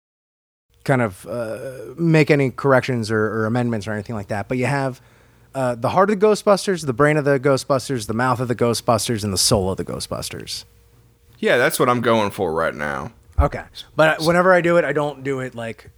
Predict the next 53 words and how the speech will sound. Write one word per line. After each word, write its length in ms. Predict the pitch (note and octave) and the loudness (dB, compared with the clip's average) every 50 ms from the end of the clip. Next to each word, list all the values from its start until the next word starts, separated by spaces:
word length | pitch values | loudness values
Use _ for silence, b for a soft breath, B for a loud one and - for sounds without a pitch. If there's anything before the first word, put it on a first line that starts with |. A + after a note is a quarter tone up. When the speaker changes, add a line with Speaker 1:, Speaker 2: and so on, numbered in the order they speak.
| _ | _
Speaker 1:
"This 180 | D3 D#3+ F#3 - | 0 0 0 2
person 340 | - F3+ F3 D#3 - - D3 | 4 4 4 4 2 -2 -2
is 120 | C3 A#2+ | 0 0
this 160 | - C#3+ - | 0 2 2
character." 480 | - - - D#3 C#3 C3 A#2 - A#2 F#2+ | 2 2 2 0 -2 -2 -2 -4 -8 -10
I 100 | F#2+ G#2 | -10 -10
go, 340 | G2+ A2 G#2+ G#2 G2+ G#2 G2 b b b b b | -10 -10 -10 -10 -10 -12 -14 b b b b b
"They're 100 | _ A#2+ | _ -12
the 80 | A2 G2 | -10 -6
mouth," 400 | G#2+ D3+ E3+ E3+ E3 D#3+ - - | -2 0 2 2 2 2 -2 -8
'cause 160 | - - D3 C#3 | -8 -8 -2 0
that 160 | G#3 G3+ F#3+ | 2 2 4
way, 160 | F#3 F3 E3+ | 4 4 4
like, 200 | D3+ C#3+ C3 B2 | 2 2 -2 -2
it 40 | B2+ | -4
gives 140 | B2+ C#3 A#2 | -6 -4 -4
them 120 | B2 B2 | -4 -2
leeway 240 | A#2+ B2+ A#2+ A#2 A2+ | -2 0 0 0 -2
to, 80 | G#2+ G#2 | -4 -4
like, 200 | G2+ G#2 - - | -8 -8 -8 -8
you 60 | A#2+ | -8
know, 120 | G#2+ G2+ - - | -8 -8 -10 -8
be, 140 | - B3 C4 A#3+ B3 - C#4 B3 | -8 -8 -6 -8 -8 -8 -8 -8
still 200 | - - - D#4+ | -4 0 0 2
make 200 | C4 B3+ B3 B3 | 4 4 2 2
it 100 | A#3 - | 2 0
their 160 | - G3 G3 | 2 4 4
own. 160 | D3 A2 G#2 | 4 4 2
They're 80 | A2 B2+ | 0 0
not 240 | D3 D3 C#3 C3 - - - | 2 0 0 -2 -6 -12 -8
playing 380 | - D3+ D#3+ C#3+ B2 A2 G2+ F2+ b b b b b b b | -2 0 0 0 0 -2 -6 -8 b b b b b b b
Peter 240 | - - C3 A#2+ A#2 | -4 -2 0 2 4
Venkman. 120 | G2+ G#2 G2 | 4 4 4
Speaker 2:
Yeah. 120 | F#2 D#2+ F#2 | 4 2 0
Speaker 1:
They're 120 | G2 G#2+ B2 | -2 -2 -4
not 140 | C3 B2+ | -4 -4
playing 260 | - C3+ C#3+ B2+ A#2 G2+ | -2 -4 -4 -4 -4 -4
Ray 140 | G#2+ G#2 | -6 -6
Stantz, 480 | G2 - - - F#2 E2 D#2+ D#2+ - - | -6 -8 -8 -10 -10 -10 -10 -2 -2 -2
you 60 | G#2 G2+ | -2 -2
know? 160 | G2+ G#2 B2 - - - B B B B B B B B B B B B B B B B | -6 -8 -12 -14 -18 -20 B B B B B B B B B B B B B B B B
Speaker 2:
I 100 | - G#2 | -2 0
think 180 | - G3+ G3 D3 | 2 0 2 2
the 100 | A#2 G#2+ | 2 2
mouth 300 | G#2+ A2 B2 D3+ E3 - | 4 4 4 4 2 0
of 60 | F3+ | -2
the 60 | E3 | -2
Ghostbusters 680 | D3+ D3 C#3 C3+ B2+ - - A#2+ A2+ A2+ - B2 A#2+ A#2 | 0 2 2 2 2 2 2 2 2 2 2 0 -2 0
would 160 | A#2+ G#2 G2 G2 | -2 -4 -2 2
definitely 320 | F#2+ G2+ - A2 G2 G#2 | 0 0 2 0 -2 0
be 140 | G#2+ G#2 A#2 | 0 -2 -2
Schmidt. 500 | - - - A2+ F#2 F2 E2+ F2 - - _ _ _ _ _ _ _ _ _ _ _ _ _ _ _ _ _ _ _ _ _ _ - | -2 -4 -4 -2 -2 -2 -2 -4 -6 -10 _ _ _ _ _ _ _ _ _ _ _ _ _ _ _ _ _ _ _ _ _ _ 0
Um, 920 | G2 G2 F#2+ F#2 F#2 F2+ F2+ F2 F2 E2+ E2+ F2 E2+ D#2+ D#2 - - | 2 2 4 4 2 2 0 0 -2 -2 -2 -4 -4 -6 -8 -10 -12